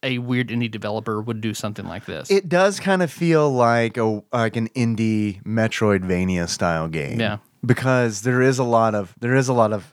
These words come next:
Speaker 2: exploration, I feel like. Like, I
Speaker 1: Mm-hmm.
Speaker 2: did not get very far in this game
Speaker 1: You,
Speaker 2: because it's,
Speaker 1: you
Speaker 2: it's
Speaker 1: like
Speaker 2: difficult.
Speaker 1: terrain that looks all the same and just wandering around in it
Speaker 2: <laughs>
Speaker 1: until you drown as a dolphin? This game's for you.
Speaker 2: There is a lot of
Speaker 1: <laughs>
Speaker 2: wandering around.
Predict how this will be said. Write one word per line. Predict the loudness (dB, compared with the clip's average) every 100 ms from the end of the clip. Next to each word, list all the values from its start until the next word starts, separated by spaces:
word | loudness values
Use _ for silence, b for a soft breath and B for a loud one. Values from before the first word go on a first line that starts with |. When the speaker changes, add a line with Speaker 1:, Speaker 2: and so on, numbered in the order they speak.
| _
Speaker 2:
exploration, | -2 -2 -2 0 2 2 0 -2 -4
I | -6
feel | -6 -4
like. | -2 -2 -4 0
Like, | 2 2 -4 B B B B _ -2
I | 2 2 2 2
Speaker 1:
Mm-hmm. | -2 -6 -6
Speaker 2:
did | -2 2
not | 2 2
get | 2
very | 2 2
far | 2 2 2
in |
this | -2 -4
game | -4 -2 -2
Speaker 1:
You, | 0
Speaker 2:
because | 0 0
it's, | -8 -4
Speaker 1:
you | 0
Speaker 2:
it's | 2
Speaker 1:
like | 2
Speaker 2:
difficult. | -2 0
Speaker 1:
terrain | 2 4 2
that | 0
looks | -2 -2
all | -2 0
the | -2
same | -2 0 0 0
and | -2
just | -6 -2
wandering | 0 0 0
around | 0 2 2 2
in | 2
it | 2 4 2 2
Speaker 2:
<laughs> | -2
Speaker 1:
until | -2 0 0
you | 0 -4
drown | -4 -2 2 2
as | 0 -2
a |
dolphin? | 0 2 2 0 -4 -4 _ -6
This | -4 0
game's | 0 0 -2
for | -2
you. | 0 2 2
Speaker 2:
There | 2 2
is | 2 2
a |
lot | 2 4 2
of |
Speaker 1:
<laughs> |
Speaker 2:
wandering | 2 2 2 0 0 0
around. | 0 0 -2 -6